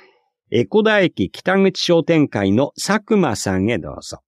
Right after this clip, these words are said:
電話零九零三五三九の五二五零番です。行政書士による暮らしと事業の無料相談会を行います。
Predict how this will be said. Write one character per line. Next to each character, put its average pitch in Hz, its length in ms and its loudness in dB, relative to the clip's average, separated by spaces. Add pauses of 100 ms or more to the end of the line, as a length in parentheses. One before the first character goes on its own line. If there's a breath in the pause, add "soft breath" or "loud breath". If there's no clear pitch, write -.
電 127 260 2
話 127 220 0
零 143 320 2
九 123 400 0
零 107 360 0
三 170 440 0
五 156 300 2
三 139 340 0
九 113 300 0
の 113 240 0 (260)
五 190 380 4
二 143 420 2
五 165 240 4
零 170 220 2
番 64 220 -8
で 76 100 -12
す。 - 240 -10 (1400)
行 156 280 4
政 190 340 2
書 185 140 4
士 165 140 0
に 151 140 8
よ 131 140 6
る 131 260 4
暮 139 220 0
ら 190 80 0
し - 140 -4
と 170 180 4
事 160 180 -2
業 202 320 4
の 127 200 4
無 117 160 4
料 190 200 6
相 185 180 2
談 170 200 2
会 107 180 0
を 127 140 4
行 82 120 -8 (120)
い 65 80 -14
ま 69 100 -12
す。 - 220 -10